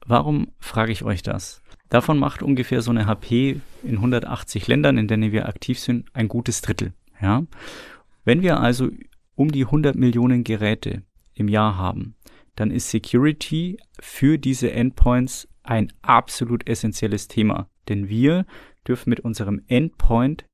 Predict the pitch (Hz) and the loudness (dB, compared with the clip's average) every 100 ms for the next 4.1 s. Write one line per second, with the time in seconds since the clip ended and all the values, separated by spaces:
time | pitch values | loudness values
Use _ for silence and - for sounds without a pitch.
0 | _ 117 123 165 - - - 120 120 - | _ 0 2 2 -2 -6 -4 -2 -2 -4
1 | - 123 127 127 120 - 117 117 123 - | -2 -2 -2 -2 -4 -2 0 0 -4 -12
2 | _ _ _ _ _ _ 110 - - 117 | _ _ _ _ _ _ -4 -4 -4 -2
3 | 113 113 110 110 92 110 - - 85 - | 0 2 2 0 -2 -4 -4 -4 -4 -4